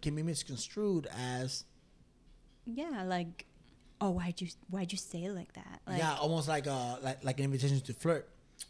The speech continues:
Speaker 1: And I got, culturally speaking, uh, Michigan is a very friendly state. Like, we've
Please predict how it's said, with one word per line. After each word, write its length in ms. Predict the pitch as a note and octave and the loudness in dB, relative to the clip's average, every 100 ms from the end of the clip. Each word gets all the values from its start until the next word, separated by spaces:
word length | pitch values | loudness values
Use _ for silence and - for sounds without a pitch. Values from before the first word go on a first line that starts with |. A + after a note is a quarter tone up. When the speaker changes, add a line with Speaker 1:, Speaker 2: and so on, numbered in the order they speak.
| - | -12
Speaker 1:
And 280 | E3 C#3+ C3+ C3+ - - - | -8 -6 -8 -10 -20 -16 -6
I 80 | F3+ | 0
got, 200 | E3+ - - - - - - - - - - - - - - - | 0 -2 -10 -20 -20 -20 -20 -20 -20 -20 -20 -20 -20 -20 -16 2
culturally 380 | F3 E3+ F#3 D3+ | 4 4 4 2
speaking, 800 | - F3+ F3 D#3+ C#3+ C3+ C3+ C3+ - - - - - - - | 2 -2 -4 -4 -4 -4 -4 -8 -16 -20 -20 -20 -20 -20 -6
uh, 160 | C#3 C3 - - - | -4 -4 -8 -20 -6
Michigan 560 | D3+ F3+ F#3+ D#3 C#3+ C#3 | 2 2 2 0 -2 -2
is 200 | D3 C#3+ | -4 -2
a 40 | |
very 220 | D3 D3 | 0 2
friendly 720 | - - D3 C#3 B2+ A#2+ A2+ - | 0 -2 0 0 0 0 -2 -4
state. 500 | - - - C3 F#2+ - - | -8 -8 -6 -6 -6 -10 -10
Like, 120 | A2 G#2 | -8 0
we've 240 | C#3+ D#3 | 2 2